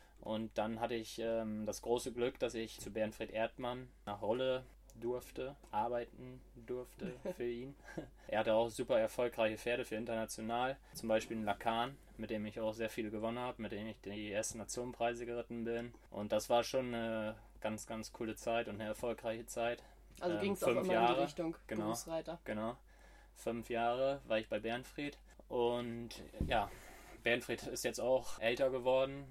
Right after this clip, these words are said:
Speaker 1: wollte einen Gang zurückschrauben und ja, dann rief Paul nochmal an und <laughs> fragte, ob ich mir das vorstellen könnte,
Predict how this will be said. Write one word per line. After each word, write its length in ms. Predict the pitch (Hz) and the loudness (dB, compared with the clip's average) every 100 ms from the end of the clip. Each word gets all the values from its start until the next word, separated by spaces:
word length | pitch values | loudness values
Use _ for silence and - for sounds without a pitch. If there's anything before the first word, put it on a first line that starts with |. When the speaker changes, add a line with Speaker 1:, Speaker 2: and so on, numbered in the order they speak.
| 113 | -6
Speaker 1:
wollte 500 | 113 117 113 117 113 | -2 -2 -2 -4 -4
einen 200 | 110 110 | -6 -4
Gang 240 | 113 120 113 | -2 -2 -2
zurückschrauben 720 | 117 117 - 120 120 131 139 - - - - - - - | -4 -4 -2 2 2 2 -4 -14 -20 -20 -20 -20 -20 -18
und 720 | - 113 113 117 117 117 117 - | -4 -2 -2 -2 -6 -6 -8 -6
ja, 200 | 107 98 - | -4 12 12
dann 240 | 104 104 | 12 4
rief 380 | - 110 110 - - - - | -2 -4 -4 -10 -18 -20 -6
Paul 280 | - 107 113 | 0 2 0
nochmal 420 | 113 117 117 117 | -4 -8 -8 -6
an 280 | 117 120 123 | -8 -10 -10
und 300 | 107 113 113 - - 151 | -8 -6 -6 -8 -8 4
<laughs> 840 | 254 - 311 - - 539 - 294 | 4 8 8 8 4 -2 0 2
fragte, 580 | 277 113 110 123 117 113 120 - | 4 2 2 -2 -4 -4 -10 -12
ob 140 | 107 | -8
ich 80 | 110 | -6
mir 100 | 110 | -4
das 140 | 107 | -6
vorstellen 460 | - 110 - 107 107 | -6 -8 -6 -10 -10
könnte, 480 | - 107 104 104 101 | -10 -10 -8 -10 -10